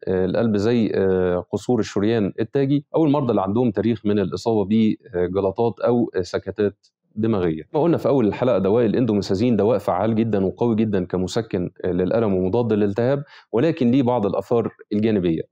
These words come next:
رقم واحد، تفاعلات حساسية زي أي دواء ممكن تظهر في شكل هرش وحكة في الجلد، وممكن تتطور مع الوقت لتورم الشفايف والجفون واللسان، وممكن تؤدي إلى هبوط ضغط الدم وصعوبة في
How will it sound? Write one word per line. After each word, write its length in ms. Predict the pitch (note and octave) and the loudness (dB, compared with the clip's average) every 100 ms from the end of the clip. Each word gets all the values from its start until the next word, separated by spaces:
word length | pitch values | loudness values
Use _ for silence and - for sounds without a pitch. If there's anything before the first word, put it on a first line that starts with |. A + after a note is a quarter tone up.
| D3 | -4
رقم 260 | E3+ D3 | -2 0
واحد، 220 | C#3+ A#2+ | -2 -2
تفاعلات 540 | G2 F#2+ F#2 G2 B2 - | -6 -2 0 2 0 -2
حساسية 520 | G2+ G2 G2 A#2+ G#2+ | -4 -4 -2 0 0
زي 260 | G2+ C3 A2 | 2 0 2
أي 240 | A#2 A2 | 2 2
دواء 260 | G#2 B2+ B2+ - - - | 2 0 -2 -10 -20 -4
ممكن 280 | D3 C#3 A2 | -2 0 0
تظهر 240 | C3+ A#2+ | 0 -2
في 140 | G2 F#2+ | -2 -2
شكل 360 | B2 - F2+ | -4 -4 -6
هرش 360 | F2+ A#2+ A2+ - | -4 -4 -4 -6
وحكة 400 | E2 A#2 - G2 | -6 -6 -4 -6
في 300 | - A#2 G2+ A#2+ | 0 0 0 0
الجلد، 340 | B2 D3 C3 - | 0 0 -2 -6
وممكن 360 | - E3+ E3 B2 | -2 0 2 0
تتطور 460 | G#2+ G#2+ A#2+ B2+ G2+ | 0 0 0 2 2
مع 140 | F#2 | 2
الوقت 280 | G2 B2 A#2 | 2 0 0
لتورم 580 | G#2+ A#2 G#2 G#2 G#2 F#2 | 2 2 2 2 2 -2
الشفايف 640 | - F#2 A#2 A#2 G2+ A2 | -4 -4 0 0 0 0
والجفون 760 | A2+ G#2+ F#2 F2+ F#2+ A#2+ A2+ F#2 | 2 2 0 -2 -2 0 0 2
واللسان، 520 | G2+ A2+ A2+ C#3 C#3 - A#2+ | 2 0 0 0 -2 -2 -2
وممكن 280 | D3+ C3 | 0 0
تؤدي 440 | G#2 G#2 A2 G#2 A2 | 0 0 2 2 2
إلى 120 | G#2+ G#2 F#2 G2 | 2 2 0 -2
هبوط 260 | G2 A#2+ | 0 0
ضغط 260 | F#2 A#2 - | 0 -2 -2
الدم 280 | F2+ G#2+ G2+ | -2 0 0
وصعوبة 440 | F2 F#2 G#2 F#2+ | -2 -2 -2 -2
في 340 | - G2 F#2 | -2 -2 -2